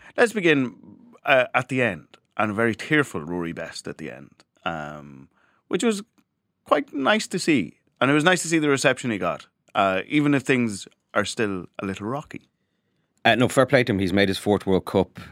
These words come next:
Speaker 2: uh, after a little wobble. He has rec-, he did recover really well. He had an excellent performance in Cardiff.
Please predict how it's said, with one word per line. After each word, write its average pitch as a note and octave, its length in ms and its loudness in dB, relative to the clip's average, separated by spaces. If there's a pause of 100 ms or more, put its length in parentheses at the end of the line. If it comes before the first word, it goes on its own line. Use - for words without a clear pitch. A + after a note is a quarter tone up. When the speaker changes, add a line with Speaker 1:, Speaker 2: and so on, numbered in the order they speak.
(120)
Speaker 2:
uh, E2+ 460 2 (680)
after F#2 280 0
a - 20 0
little F2 200 -2
wobble. E2+ 320 0
He E2 160 -2
has F#2 220 2
rec-, F2+ 120 -8
he G2 100 0
did G2 180 2
recover F2 340 -2
really E2+ 240 0
well. D#2 340 -2 (180)
He - 60 -10
had D#2 60 -4
an F2 60 -2
excellent F2 340 -4
performance E2 440 -4
in D2 80 -10
Cardiff. D#2 680 -6